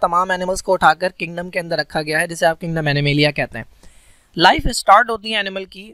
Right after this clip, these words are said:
दो तरह के, अ, haploid सेल से, यानी आधे क्रोमोसोम वाले सेल से, जिन्हें हम कहते हैं sperm और एग, मेल और फीमेल gametes। ये दोनों जब मिलते हैं तो हमारे पास ये एक सेल बना है, ये कहलाता है zygote।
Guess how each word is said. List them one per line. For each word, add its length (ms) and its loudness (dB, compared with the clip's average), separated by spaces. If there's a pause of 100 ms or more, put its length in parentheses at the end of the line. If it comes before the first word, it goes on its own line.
दो 220 -6
तरह 260 0
के, 280 -8 (420)
अ, 260 6
haploid 560 2
सेल 280 0
से, 140 -8
यानी 180 -4
आधे 340 4
क्रोमोसोम 520 -2
वाले 200 2
सेल 280 0
से, 160 -8 (400)
जिन्हें 220 0
हम 140 -4
कहते 260 -2
हैं 80 -2
sperm 420 -2
और 280 6
एग, 260 -2 (120)
मेल 240 -4
और 80 0
फीमेल 400 -4
gametes। 440 -14 (600)
ये 100 2
दोनों 220 8
जब 140 6
मिलते 300 -2
हैं 80 -2
तो 80 0
हमारे 260 0
पास 240 4
ये 80 0
एक 220 0
सेल 200 -2
बना 220 -2
है, 220 -2
ये 60 -10
कहलाता 440 2
है 160 -4
zygote। 420 -6